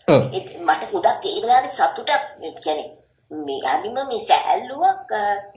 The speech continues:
Speaker 2: කියන්න තේරෙන්නේ නැහැ ඒක
Speaker 1: හ්ම් හ්ම්.
Speaker 2: ස්වාමීන් වහන්සේ මොකක්ද
Speaker 1: හ්ම් හ්ම්.
Speaker 2: කියලා. ඒක
Speaker 1: හරි.
Speaker 2: තිබුණා.
Speaker 1: හරි. හරි.
Speaker 2: ඔව්.
Speaker 1: නැවත නැවත
Speaker 2: ඒක
Speaker 1: වෙන්න
Speaker 2: තමයි
Speaker 1: දෙන්න.
Speaker 2: නැති වුණා.
Speaker 1: <laughs> ඒක තමයි.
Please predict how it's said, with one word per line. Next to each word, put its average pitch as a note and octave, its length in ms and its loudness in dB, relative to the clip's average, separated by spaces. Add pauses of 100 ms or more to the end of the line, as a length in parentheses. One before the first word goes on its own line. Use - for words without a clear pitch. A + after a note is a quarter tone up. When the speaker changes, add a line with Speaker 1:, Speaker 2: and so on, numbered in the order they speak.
(360)
Speaker 2:
කියන්න C4+ 320 -2
තේරෙන්නේ C#3+ 400 -2
නැහැ A#2+ 140 -2
ඒක A#2 120 -8
Speaker 1:
හ්ම් D3+ 80 -2
හ්ම්. D3 60 8
Speaker 2:
ස්වාමීන් B2 320 6
වහන්සේ - 340 -8
මොකක්ද - 220 -2
Speaker 1:
හ්ම් D3+ 80 6
හ්ම්. B2+ 100 6
Speaker 2:
කියලා. - 300 0 (440)
ඒක - 140 0
Speaker 1:
හරි. E3+ 140 2
Speaker 2:
තිබුණා. A3+ 400 -2 (220)
Speaker 1:
හරි. D3 220 4 (320)
හරි. B2 240 2 (420)
Speaker 2:
ඔව්. - 160 0 (220)
Speaker 1:
නැවත D#3 260 2
නැවත F3+ 160 8
Speaker 2:
ඒක F#3 80 10
Speaker 1:
වෙන්න F3 140 10
Speaker 2:
තමයි D#3+ 140 10
Speaker 1:
දෙන්න. B2+ 120 10
Speaker 2:
නැති G#2 180 6
වුණා. - 260 2 (340)
Speaker 1:
<laughs> D#3+ 100 4 (680)
ඒක E3+ 160 10
තමයි. E3 220 8